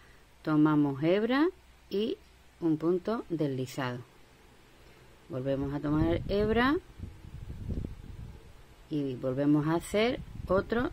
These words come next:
seis puntos altos. Dos, tres, cuatro,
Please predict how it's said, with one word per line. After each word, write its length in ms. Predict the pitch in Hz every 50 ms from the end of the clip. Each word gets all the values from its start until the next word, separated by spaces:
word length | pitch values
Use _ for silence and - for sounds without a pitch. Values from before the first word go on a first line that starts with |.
| -
seis 360 | - - - - 196 196 180
puntos 480 | - - - 196 214 220 - - 202 165
altos. 440 | 160 143 135 127 127 - - 127 - - - - - - - - - - - - - - - - - - - - - - - - - - - - - - - - - - - -
Dos, 600 | - 151 135 147 151 160 170 180 190 202 220 240 240 - - - - - - - - - - - - - - - - - - - - - - - - - - - - - - -
tres, 580 | 156 143 156 165 175 180 190 196 202 208 214 220 - - - - - - - - - - - - - - - - - - - - - - - - - - - - - - - - - - - - - - - - -
cuatro, 640 | - 151 156 160 170 - - 190 196 208 220 339 302